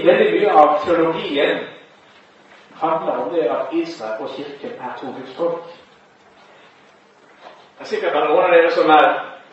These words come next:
som, eh, er fortrolig med begrepet erstatningsteologi. Eh, jeg er ikke så veldig begeistret for det begrepet, av ulike grunner. Men det går jo ut på dette at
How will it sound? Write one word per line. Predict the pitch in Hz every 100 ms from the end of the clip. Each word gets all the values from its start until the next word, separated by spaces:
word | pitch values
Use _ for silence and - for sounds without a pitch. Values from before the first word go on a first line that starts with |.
| - - - -
som, | - 143 143
eh, | 139 131 120 117 - -
er | -
fortrolig | 156 - 170 156 120
med | 113
begrepet | 120 143 143 - -
erstatningsteologi. | - - 113 - 113 107 - 110 107 107 107 123 - - - _ _ _ _ - - - - _ - - - - - - - - - - -
Eh, | 123 117 117 113 113 - 127
jeg | 139
er | 151
ikke | 127
så | - 120
veldig | 120 123 120
begeistret | 131 127 110
for | 123
det | 123 117
begrepet, | 117 131 - 190 196 - - - - - -
av | 127
ulike | 131 131 127 131 127
grunner. | 123 147 - - - - - - -
Men | 277
det | 285 -
går | 277 220
jo | -
ut | - -
på | -
dette | - - 190
at | 190 -